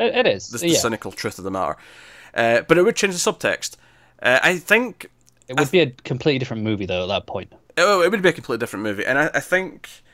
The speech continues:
Speaker 2: and I'm not necessarily saying this is the right approach to take, but I think th-, with the way the movie makes it work is that it's saying that he's awful for a lot of reasons, and the, the awful stuff that we really see him do in the movie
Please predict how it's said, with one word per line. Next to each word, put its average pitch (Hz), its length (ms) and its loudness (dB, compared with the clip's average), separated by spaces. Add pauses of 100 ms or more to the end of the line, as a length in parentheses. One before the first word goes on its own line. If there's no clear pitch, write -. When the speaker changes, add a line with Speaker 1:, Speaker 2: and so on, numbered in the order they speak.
(260)
Speaker 2:
and 175 100 8
I'm 202 80 6
not 247 60 6
necessarily 214 220 4
saying 160 100 2
this 139 100 -2
is 123 80 -8
the 120 100 -2
right 120 200 0
approach 113 300 -4
to 101 60 -12
take, 143 300 0
but 127 100 4
I 127 40 4
think 156 460 -2
th-, 139 120 -10
with 123 140 -4
the 127 80 0
way 135 140 6
the 135 100 0
movie 120 240 0
makes 104 240 -4
it 104 60 -4
work 107 540 -2 (580)
is 117 280 4
that 117 100 2
it's 110 160 0
saying 147 420 6
that 123 220 0 (200)
he's 214 300 0
awful 190 240 6
for 165 140 2
a 143 60 6
lot 131 200 4
of 113 80 0
reasons, 107 420 -4
and 123 340 0 (220)
the, 131 480 -2
the 135 160 0
awful 170 280 2
stuff - 340 -2
that 127 140 -4
we 127 120 -2
really 123 260 -2
see 117 200 -2
him 104 160 -4
do 131 160 2
in 127 100 -2
the 110 60 -4
movie 104 400 -4